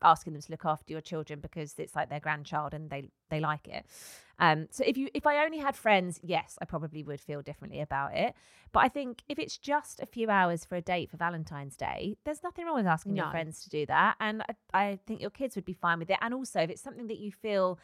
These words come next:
Speaker 1: like is important to you, then it's important that you do it, to have that alone time
Speaker 2: Yeah.
Speaker 1: with your partner.
Speaker 2: And the fact that you are questioning it,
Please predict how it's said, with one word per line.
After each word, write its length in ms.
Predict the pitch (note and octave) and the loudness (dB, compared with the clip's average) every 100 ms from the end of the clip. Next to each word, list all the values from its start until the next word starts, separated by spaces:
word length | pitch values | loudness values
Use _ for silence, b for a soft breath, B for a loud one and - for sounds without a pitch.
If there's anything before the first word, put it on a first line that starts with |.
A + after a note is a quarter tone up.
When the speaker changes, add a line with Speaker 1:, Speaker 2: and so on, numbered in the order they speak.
| b b - | b b 2
Speaker 1:
like 240 | F3+ F3 | 4 4
is 140 | G3 F#3 | 0 -2
important 600 | E3+ - G#3 F#3 D3+ - | -4 -2 -2 -2 -8 -12
to 120 | D#3+ | -10
you, 400 | C#3+ C3 A#2+ F#3+ | -10 -8 -6 -2
then 120 | F#3+ A3 | 0 0
it's 160 | - | -2
important 380 | A3 G#3+ A3+ F#3 | -8 -2 0 0
that 120 | E3+ | -2
you 100 | F3 | -6
do 180 | E3+ F#3+ | -4 -2
it, 200 | D#3 - | -2 -6
to 80 | D#3+ | -2
have 160 | D#3 D3+ | 0 2
that 160 | D3+ | 0
alone 240 | D#3+ D#3+ D#3 | -2 -4 -2
time 220 | C#4+ G#3 | 0 0
Speaker 2:
Yeah. 40 | |
Speaker 1:
with 100 | D3+ | 0
your 100 | D3 | -4
partner. 360 | - E3 D3+ - | -2 -2 0 2
Speaker 2:
And 140 | C#4 | 2
the 60 | C#4+ | 2
fact 240 | A#3+ D4+ | 0 -4
that 100 | D4 | -6
you 160 | B3+ D4 | -8 -2
are 160 | C#4+ | 0
questioning 640 | C#4 G#3 F3 - - E3+ D#3+ | 0 -4 -6 -10 -10 -10 -8
it, 260 | D#3 F#3 | -8 -10